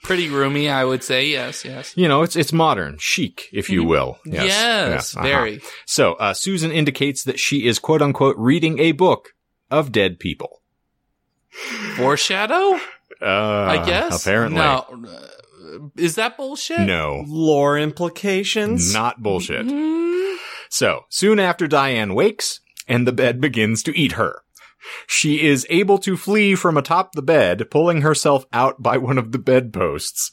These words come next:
Speaker 2: only to have the bed ensnare her in sheets and drag her back onto the bed to be eaten.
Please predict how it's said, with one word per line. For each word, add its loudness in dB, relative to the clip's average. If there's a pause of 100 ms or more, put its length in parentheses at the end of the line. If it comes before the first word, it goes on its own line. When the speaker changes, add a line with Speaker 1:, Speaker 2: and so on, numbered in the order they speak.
(340)
Speaker 2:
only 6
to 2
have 2
the 0
bed 4 (100)
ensnare 4
her 4 (260)
in 4
sheets 0 (340)
and 2
drag 2
her -4
back -2 (120)
onto -2
the 0
bed 2
to -2
be -4
eaten. -6